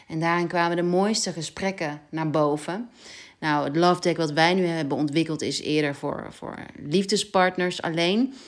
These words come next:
Maar ook wel met hetzelfde doel dat je weer vragen aan elkaar gaat stellen.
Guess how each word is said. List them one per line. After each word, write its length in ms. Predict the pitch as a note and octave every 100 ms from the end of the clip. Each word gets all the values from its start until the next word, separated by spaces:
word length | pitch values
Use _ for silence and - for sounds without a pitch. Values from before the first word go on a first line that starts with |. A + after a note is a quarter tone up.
| - - - -
Maar 180 | D#3+ -
ook 220 | E3+ G3
wel 180 | F#3+ F3+
met 160 | F3 E3
hetzelfde 720 | D#3+ - D#3+ D#3 - D3+ C#3
doel 420 | E3 G3+ G3 G3 - - - -
dat 240 | E3+ D#3+ E3+
je 80 |
weer 180 | D3+ D#3
vragen 440 | D3+ F#3 C4 C4+ D3
aan 160 | -
elkaar 260 | F3+ D#3 D3+
gaat 140 | E3
stellen. 540 | - - D#3 C#3+ C#3